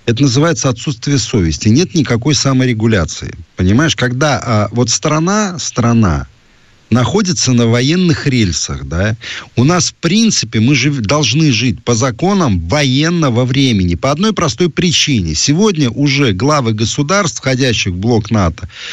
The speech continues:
сегодня вот чешский какой-то там, а, недопрезидент заявил, что в ближайшее время возможно прямое столкновение стран нато с Россией. Открытым текстом он сегодня заявляет.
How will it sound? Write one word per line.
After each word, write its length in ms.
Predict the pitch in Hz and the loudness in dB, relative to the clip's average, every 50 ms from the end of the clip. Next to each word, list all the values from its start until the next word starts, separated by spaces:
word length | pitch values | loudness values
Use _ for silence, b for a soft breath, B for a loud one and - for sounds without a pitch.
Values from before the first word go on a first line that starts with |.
| B B B B | B B B B
сегодня 280 | - 160 190 196 214 | -2 0 2 2 2
вот 140 | 214 208 - | 2 2 0
чешский 580 | - - 156 156 147 - - - - 120 113 117 B B B B B B | 0 0 0 0 0 0 -2 -2 -2 -4 -4 -4 B B B B B B
какой-то 440 | - 131 117 113 127 120 117 110 | -4 -4 0 0 0 -2 -2 -2
там, 280 | 90 - 104 101 90 90 B B B B B B | -2 0 0 0 -2 -4 B B B B B B
а, 240 | - 101 101 101 98 107 | -2 0 2 2 4 4
недопрезидент 840 | 113 123 117 123 113 131 131 127 113 131 127 113 127 117 107 101 | 4 4 2 2 0 0 0 0 0 0 0 0 0 0 0 -2
заявил, 600 | 90 90 101 117 123 120 110 104 95 85 80 80 110 _ _ _ _ _ _ _ _ _ _ - | -2 -2 0 0 0 0 0 0 0 0 -2 -4 -8 _ _ _ _ _ _ _ _ _ _ -6
что 540 | - - - - 170 165 147 113 90 78 - - _ _ _ _ - | -4 -4 -2 0 2 2 2 2 0 -2 -4 -10 _ _ _ _ -6
в 40 | 92 | -2
ближайшее 720 | 101 135 156 170 135 123 151 135 123 110 - - - 127 139 | 0 2 2 2 2 0 0 0 0 0 0 0 0 0 -2
время 500 | 139 160 208 214 214 196 190 175 156 135 | 0 0 2 2 2 2 2 2 0 0
возможно 840 | 101 95 98 98 123 123 110 107 131 165 190 202 175 131 151 165 131 | -2 -4 -4 -2 0 0 0 0 0 0 0 0 0 0 0 -2 -2
прямое 580 | - - - 135 139 139 139 135 120 107 95 90 | -2 -2 -2 0 2 2 2 2 2 2 0 0
столкновение 1120 | - - - 120 110 98 95 - 107 104 110 127 170 208 214 208 202 190 175 151 131 110 117 b b b b b | -2 -2 -2 -2 -2 -2 0 0 0 2 2 2 2 2 2 2 2 2 2 0 -2 -4 -8 b b b b b
стран 580 | - - - - 147 135 120 110 101 95 104 117 | -6 -6 -2 -2 0 0 0 0 0 2 2 2
нато 420 | 156 180 190 190 - 151 127 110 113 | 2 2 0 -2 -2 -4 -4 -4 -8
с 140 | - - - | -8 -2 0
Россией. 400 | 147 160 160 - - - 104 104 | 0 0 0 0 -2 -2 0 0
Открытым 460 | 131 143 - - 214 233 - 226 202 | 0 -2 -2 0 0 0 2 0 0
текстом 380 | 151 - 147 101 - - 120 107 | 2 0 0 0 0 0 0 0
он 80 | 104 95 | 2 0
сегодня 320 | - - 107 95 95 101 98 | 0 0 0 2 2 2 2
заявляет. 640 | 85 92 101 98 98 95 90 82 80 76 73 73 | 2 2 2 2 4 2 2 2 0 -2 -4 -6